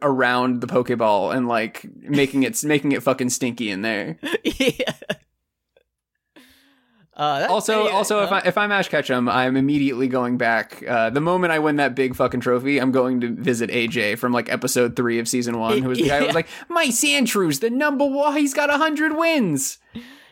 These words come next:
Speaker 1: I'm gonna be
Speaker 2: Um,
Speaker 1: like, "Yeah, but how many trophies, motherfucker?"
Speaker 2: yeah, check
Speaker 1: And then
Speaker 2: it
Speaker 1: I would
Speaker 2: out.
Speaker 1: do the
Speaker 2: But
Speaker 1: Thanos dance at him.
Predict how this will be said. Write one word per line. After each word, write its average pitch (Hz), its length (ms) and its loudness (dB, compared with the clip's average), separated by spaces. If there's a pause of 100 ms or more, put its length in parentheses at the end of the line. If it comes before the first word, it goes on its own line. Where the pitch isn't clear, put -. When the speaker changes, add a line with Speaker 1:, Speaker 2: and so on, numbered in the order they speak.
(120)
Speaker 1:
I'm - 20 2
gonna 165 100 2
be 165 80 2
Speaker 2:
Um, 165 60 4
Speaker 1:
like, 135 100 -4
"Yeah, 156 100 2
but 143 120 2
how 165 100 2
many 160 100 2
trophies, 156 340 0
motherfucker?" 143 600 0
Speaker 2:
yeah, 180 160 0
check 156 180 -4
Speaker 1:
And 143 60 0
then 151 80 2
Speaker 2:
it - 20 4
Speaker 1:
I 160 60 2
would 160 60 2
Speaker 2:
out. 170 40 2
Speaker 1:
do 151 80 0
the 139 100 0
Speaker 2:
But 131 160 0
Speaker 1:
Thanos 123 160 -2
dance 123 220 -4
at 117 80 -2
him. 131 300 -4